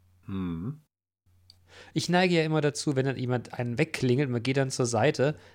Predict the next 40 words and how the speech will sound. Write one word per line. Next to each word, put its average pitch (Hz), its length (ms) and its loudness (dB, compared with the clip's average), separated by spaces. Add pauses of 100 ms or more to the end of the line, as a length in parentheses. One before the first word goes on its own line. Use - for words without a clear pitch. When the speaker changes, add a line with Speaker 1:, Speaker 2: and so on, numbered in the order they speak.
(120)
Speaker 2:
erwarte 127 460 2
ich 139 180 -6
ja 139 100 0
ein 127 160 -4
kurzes 143 500 0
Dankeschön. 120 720 0 (1400)
Das 113 160 0
finde 139 240 0
ich 135 60 0
ja 143 100 6
nicht, - 400 -4
ne? 156 280 2
Also, 123 240 0
oder? 175 300 4 (200)
Speaker 1:
Was, 104 180 -2
wenn 104 100 2
du 127 140 0
einen 131 200 -2
wegklingelst? 92 640 -4 (180)
Speaker 2:
Nee, 131 280 4
wenn, 120 180 4
wenn 120 120 2
einer 139 220 4
klingelt 185 400 4
und 143 80 0
ich 135 120 -4
gehe 160 140 4
zur 151 160 2
Seite, 147 300 8
dass 131 140 0
der 135 120 4
durchfahren 123 640 6
kann. 95 320 -4
Da 98 60 -10
Speaker 1:
Ja. 92 40 -6
Speaker 2:
sagt 110 200 -4
man 147 80 2
doch 139 100 4
Dankeschön, 131 640 6
oder? 170 260 2